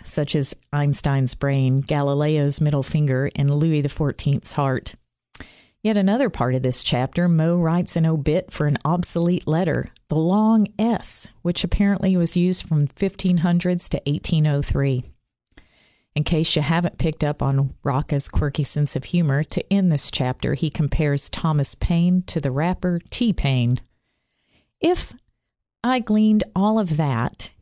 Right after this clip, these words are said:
covered in just sixteen pages on Thomas Paine, imagine the wealth of information in the entire thirteen, in the entire three hundred page book. Rocca's style is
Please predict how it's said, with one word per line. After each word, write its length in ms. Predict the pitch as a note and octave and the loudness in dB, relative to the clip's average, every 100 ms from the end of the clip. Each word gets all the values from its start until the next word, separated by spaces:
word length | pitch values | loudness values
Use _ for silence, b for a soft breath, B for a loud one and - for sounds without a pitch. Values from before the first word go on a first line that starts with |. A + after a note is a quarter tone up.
| _ | _
covered 400 | - F#3 F3+ F3 | -4 -2 0 2
in 120 | E3 | 2
just 260 | D3+ F3 - | 2 0 0
sixteen 500 | F#3+ - - E3 D3+ | 0 -2 0 0 2
pages 400 | E3+ D#3+ C#3 C3+ | 2 0 0 0
on 160 | C3 | 0
Thomas 400 | C#3 - C#3+ B2 | 0 0 0 0
Paine, 400 | - - G3+ D3 | 0 0 2 2
imagine 720 | E3 F#3+ G#3 A#3+ C#4 D4 - D#3+ | 2 4 4 2 0 0 0 0
the 80 | |
wealth 320 | D3+ F3+ F#3+ E3+ | 2 0 0 0
of 60 | |
information 580 | D#3+ D#3 E3 E3+ E3+ D3 | -2 0 0 0 0 0
in 140 | C3+ | 2
the 120 | C#3+ C#3+ | 2 2
entire 460 | C#3+ - E3 D3 | 0 0 0 0
thirteen, 960 | C#3+ - E3+ - - D#3 D3 D3 D3 D3 _ _ _ _ _ _ | -4 -4 -4 -4 -2 0 2 2 0 -2 _ _ _ _ _ _
in 60 | E3 | 0
the 100 | D#3+ | 0
entire 420 | C#3+ - E3 C3 | 0 0 0 0
three 300 | - G3+ A3+ | 0 0 2
hundred 500 | D#3+ C3 A#2+ A#2 - _ | 0 0 -2 -4 -6 _
page 360 | - C#3+ A#2+ - | -2 -2 -2 -4
book. 380 | C#3 - - - B B B B B B B B B B B - - | -4 -4 -8 -20 B B B B B B B B B B B -20 -6
Rocca's 420 | A#3 E4+ - D4 | -2 -2 0 0
style 560 | - - D#3 C3 D3 - | 0 0 2 2 0 0
is 220 | E3+ D#3+ | 0 0